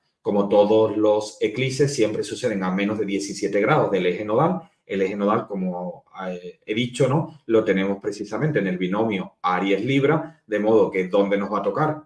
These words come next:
eh, nuevamente a posicionarnos en nuestras relaciones. Así como el tránsito de Lilith, que va a comenzar, pues, ahora en unos meses, en marzo, donde nos va a tocar, Lilith comienza en Libra.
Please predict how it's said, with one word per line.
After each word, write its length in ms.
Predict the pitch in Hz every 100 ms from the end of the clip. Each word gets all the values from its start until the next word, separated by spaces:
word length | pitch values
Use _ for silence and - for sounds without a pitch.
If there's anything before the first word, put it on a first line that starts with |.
| _
eh, 460 | 104 101 95 92 90
nuevamente 760 | 101 95 95 101 101 110 127 -
a 260 | 95 95
posicionarnos 840 | - 107 - 107 110 92 92 101 120
en 80 | 120
nuestras 320 | 95 110 92
relaciones. 520 | 95 101 190 160 - _ _ _
Así 320 | 104 101 -
como 200 | 151 113
el 120 | 101 95
tránsito 480 | 92 95 - 101
de 140 | 98 104
Lilith, 340 | 139 156 -
que 60 | 98
va 140 | 90
a 60 | 90
comenzar, 460 | 95 95 135 131
pues, 180 | - 92
ahora 280 | 87 92 98
en 60 | 98
unos 160 | 101
meses, 500 | 127 127 107 90 -
en 160 | 95 92
marzo, 580 | 101 123 143 - 160 - _ _ _
donde 340 | 107 104 107
nos 160 | 104 107
va 80 | 101
a 20 |
tocar, 340 | 104 151 98
Lilith 360 | 98 101 104 104
comienza 420 | 113 101 101 117
en 80 | -
Libra. 340 | 143 113 -